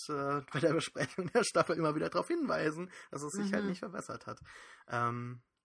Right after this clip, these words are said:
Speaker 2: Ich glaub auch nicht, dass Eugene, also ich kann mir vorstellen, dass der vielleicht noch so ein paar Sachen übernimmt, die auch im Comic später passieren, aber ich glaube nicht, dass wir da diese Konstellation dieser Dreiecks-, äh, nicht Dreiecksgeschichte haben. Ich weiß, gra-, greif ich zu weit vor?
Speaker 1: Nö, nö,
Speaker 2: Ich bin jetzt
Speaker 1: nö,
Speaker 2: einfach
Speaker 1: nö,
Speaker 2: nur mal
Speaker 1: mach.
Speaker 2: am,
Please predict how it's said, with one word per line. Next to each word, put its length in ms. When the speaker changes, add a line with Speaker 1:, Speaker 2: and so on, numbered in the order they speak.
Speaker 2:
Ich 100
glaub 180
auch 140
nicht, 320
dass 200
Eugene, 440
also 160
ich 180
kann 120
mir 80
vorstellen, 560
dass 180
der 160
vielleicht 500
noch 100
so 120
ein 80
paar 160
Sachen 300
übernimmt, 580
die 240
auch 160
im 100
Comic 320
später 300
passieren, 380
aber 100
ich 100
glaube 280
nicht, 280
dass 160
wir 80
da 200
diese 240
Konstellation 720
dieser 160
Dreiecks-, 480
äh, 80
nicht 220
Dreiecksgeschichte 800
haben. 280
Ich 140
weiß, 180
gra-, 200
greif 220
ich 80
zu 100
weit 180
vor? 420
Speaker 1:
Nö, 120
nö, 140
Speaker 2:
Ich 100
bin 100
jetzt 80
Speaker 1:
nö, 20
Speaker 2:
einfach 180
Speaker 1:
nö, 20
Speaker 2:
nur 100
mal 140
Speaker 1:
mach. 20
Speaker 2:
am, 200